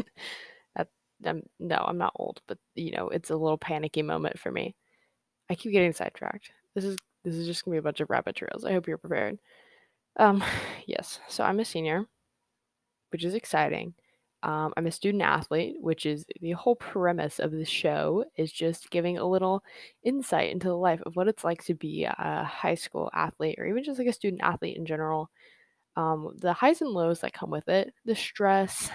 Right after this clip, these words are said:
the time management, the failure at <laughs> time management, and just all the training and work that really goes into it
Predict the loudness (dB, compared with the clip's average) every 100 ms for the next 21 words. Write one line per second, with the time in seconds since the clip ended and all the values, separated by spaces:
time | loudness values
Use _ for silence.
0 | -8 -6 -6 -4 2 4 6 4 4 2
1 | 0 0 -2 -10 _ -4 2 4 4 4
2 | 2 2 8 8 8 6 6 2 2 2
3 | 2 -2 -20 -20 _ _ _ -2 0 0
4 | -4 0 2 2 2 2 2 0 0 0
5 | 0 -2 0 0 2 0 -2 -4 0 0
6 | 0